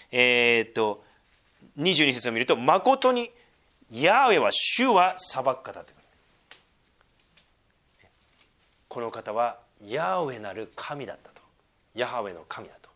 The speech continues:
このように神様は、えっと、えっと、イザヤは、えー、はっきりとこの王様は神だって、神ご自身でヤーウェだったと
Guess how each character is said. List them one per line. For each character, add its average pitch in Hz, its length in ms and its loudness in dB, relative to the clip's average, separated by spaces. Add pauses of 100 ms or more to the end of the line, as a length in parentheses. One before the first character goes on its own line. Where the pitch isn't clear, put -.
(720)
こ 214 140 -2
の 254 100 0
よ 277 140 -2
う - 20 -4
に 180 340 -2 (800)
神 113 200 -12
様 87 200 -16
は、 87 220 -14 (520)
え 107 100 -12
っ 101 40 -14
と、 98 140 -14
え 92 40 -10
っ - 20 -20
と、 90 180 -16 (240)
イ 147 80 -10
ザ 131 120 -4
ヤ 92 100 -6
は、 90 200 -8 (380)
え 87 240 -20
ー、 - 120 -12
は - 60 -10
っ - 40 -16 (100)
き 185 100 -4
り 151 60 -4
と 113 120 -10
こ - 160 -12
の 123 280 -6
王 107 60 -2
様 104 280 -10
は 95 280 -4 (1800)
神 123 280 -10
だ 90 100 -12
っ - 40 -20
て、 - 80 -20
神 123 240 -12
ご - 100 -14
自 104 140 -10
身 98 240 -6
で 90 140 -14
ヤ 123 180 -8
ー - 20 -12
ウ 117 40 -12
ェ 95 80 -10
だ 76 80 -16
っ - 80 -20
た - 120 -20
と - 100 -20